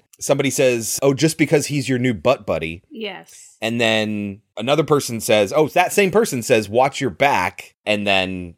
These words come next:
Speaker 1: somebody responds with, "Do you know how gay you sound right now?" As a matter of
Speaker 2: Yes.
Speaker 1: fact, I think it was Jared Padalecki.
Speaker 2: Yes.
Speaker 1: It's like, man, it's, ooh.
Speaker 2: A lot of gay
Speaker 1: <laughs>
Speaker 2: jokes.
Speaker 1: A lot. It's really bad.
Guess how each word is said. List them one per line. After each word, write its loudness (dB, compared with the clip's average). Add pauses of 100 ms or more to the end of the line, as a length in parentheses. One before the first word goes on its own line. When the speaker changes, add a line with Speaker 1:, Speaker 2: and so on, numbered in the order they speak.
(120)
Speaker 1:
somebody 0
responds 0
with, -2
"Do -8
you 0
know 2
how 4
gay -2
you -2
sound -2
right 2
now?" -4
As -2
a -2
matter 2
of 6
Speaker 2:
Yes. 2
Speaker 1:
fact, 4
I 2
think -6
it -6
was -8
Jared -2
Padalecki. -4
Speaker 2:
Yes. -2
Speaker 1:
It's -6
like, 0 (240)
man, 2
it's, -2
ooh. 2
Speaker 2:
A 0
lot 2
of 0
gay -2
Speaker 1:
<laughs> -6
Speaker 2:
jokes. -8
Speaker 1:
A -6
lot. 2 (260)
It's -8
really 2
bad. -8